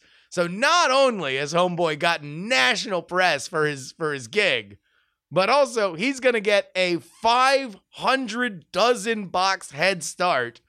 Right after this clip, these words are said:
when he restarts. That dude is already a boss, right? Like, that's enough just on that five hundred dozen donuts. You can hire somebody to make those runs now.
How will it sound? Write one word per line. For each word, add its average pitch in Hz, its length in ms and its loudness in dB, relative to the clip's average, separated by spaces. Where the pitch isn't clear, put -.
when 185 240 -2
he 190 100 -2
restarts. 180 720 -2
That 262 340 0
dude 320 220 0
is 226 100 -2
already 254 300 2
a 180 80 2
boss, 220 580 2
right? 269 420 0
Like, 214 240 0
that's 302 300 0
enough 254 300 0
just 247 240 -6
on 233 140 0
that 226 200 0
five 220 220 2
hundred 220 280 -4
dozen 214 300 0
donuts. 240 480 0
You 240 240 -2
can 330 140 -4
hire 330 400 0
somebody 185 500 0
to 156 80 -4
make 151 220 -4
those 147 240 0
runs 135 380 0
now. 104 400 -4